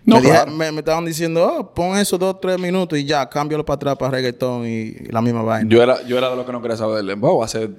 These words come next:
Speaker 2: <laughs>
Speaker 1: hace doce años atrás.
Speaker 2: Doce.
Speaker 1: Sí.
Speaker 2: Imagínate, dos. No es, no es mucho tiempo.
Speaker 1: Sí.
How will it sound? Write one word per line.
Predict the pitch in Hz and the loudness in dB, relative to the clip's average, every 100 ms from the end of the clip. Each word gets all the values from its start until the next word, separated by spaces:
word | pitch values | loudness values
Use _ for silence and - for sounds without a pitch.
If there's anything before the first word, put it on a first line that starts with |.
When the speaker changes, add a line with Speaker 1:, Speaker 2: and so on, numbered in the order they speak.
| - 240 | 2 2
Speaker 2:
<laughs> | - - | 0 0
Speaker 1:
hace | 294 123 117 | 0 0 -2
doce | 113 123 120 117 | 0 -2 -2 -2
años | 113 110 | -2 -2
atrás. | 95 73 - - - _ - | -2 -4 -8 -20 -20 _ -2
Speaker 2:
Doce. | 139 196 185 120 - _ _ _ | 2 4 2 -8 -14 _ _ _
Speaker 1:
Sí. | - - | -4 0
Speaker 2:
Imagínate, | 123 143 139 135 | 2 2 2 -2
dos. | 127 185 - _ _ _ _ _ _ _ _ _ _ _ | -2 -4 -6 _ _ _ _ _ _ _ _ _ _ _
No | 120 123 139 | 0 2 2
es, | 143 | -2
no | 127 | -4
es | 143 | 0
mucho | 170 170 | 0 -2
tiempo. | 175 240 285 - _ | -2 -2 -4 -12 _
Speaker 1:
Sí. | - | -8